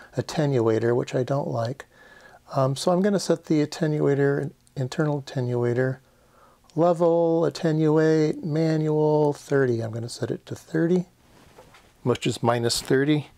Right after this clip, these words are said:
Um, and there we go. So we'll get a clean looking, clean looking signal. Let's go to frequency center. Let's do one forty-six dot five two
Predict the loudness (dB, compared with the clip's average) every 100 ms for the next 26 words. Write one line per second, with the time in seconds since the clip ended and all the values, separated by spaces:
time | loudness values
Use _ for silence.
0 | -20 -20 -20 -20 -20 -20 -20 -20 -18 0
1 | 2 4 2 0 2 2 2 2 0 2
2 | 2 2 2 0 -2 -4 0 2 2 0
3 | 0 0 0 -2 -4 -10 -4 -2 2 0
4 | 0 -2 -2 0 0 2 0 -2 -8 _
5 | _ _ _ _ -20 -20 _ _ -2 -2
6 | 2 4 4 0 -8 -12 -12 -2 2 4
7 | 4 4 4 2 -2 _ _ _ _ _
8 | _ _ _ _ _ _ _ _ _ _
9 | _ _ _ -20 -14 -2 -2 0 -4 -2
10 | -2 0 0 2 2 -2 -8 -4 -4 -6
11 | -2 0 2 0 -2 -2 -2 0 -2 -4
12 | -6 -8 -6 -2 -2 -2 -4 -4 -4 -6
13 | 0 2 2 0